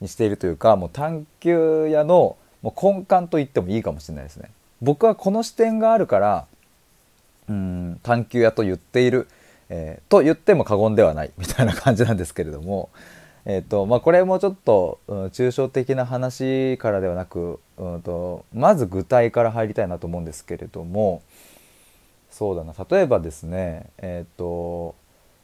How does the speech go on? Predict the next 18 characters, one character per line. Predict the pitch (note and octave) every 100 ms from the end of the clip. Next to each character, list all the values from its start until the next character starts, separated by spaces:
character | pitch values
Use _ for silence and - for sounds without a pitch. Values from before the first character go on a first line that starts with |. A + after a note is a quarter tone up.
| _ _
う | F#2
ー | F2 F2 E2+ E2+
ん | -
と | F2+
ね、 | E2+ D2+ - _ _ -
な | D#2+
ん |
だ |
ろ | D2+
う |
な、 | C#2+ G2
<laughs> | E2 - E2+ B2
例 |
え | A#2+
ば | -
で | D#2
す | -
ね、 | F2